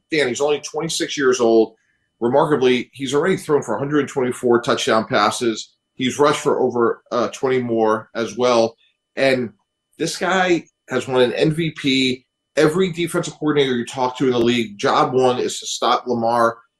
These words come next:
I know durability is a little bit of an issue, but you know what? It's an issue for Matt Stafford and Dak Prescott. We've seen sixty-eight quarterbacks start a game this year. So to me, Lamar Jackson, 'cause of his age, that's who I'm going after next.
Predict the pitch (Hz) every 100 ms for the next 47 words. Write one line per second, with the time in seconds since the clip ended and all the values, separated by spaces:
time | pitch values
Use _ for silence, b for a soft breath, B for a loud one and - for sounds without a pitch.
0 | _ _ 113 135 160 165 165 151 156 147
1 | 131 139 139 135 123 135 131 147 127 123
2 | 147 160 180 180 131 135 123 160 175 -
3 | 117 120 107 - 151 143 139 143 123 110
4 | 127 120 143 135 - 143 131 131 - 135
5 | 127 123 _ _ _ - - 151 170 147
6 | - 135 135 131 - 123 120 110 127 135
7 | 131 - 131 127 131 - 120 147 151 143
8 | _ _ _ - 113 127 151 143 147 131
9 | - 120 135 110 110 101 110 135 135 120
10 | 120 110 123 123 131 113 117 110 104 -
11 | 101 95 - -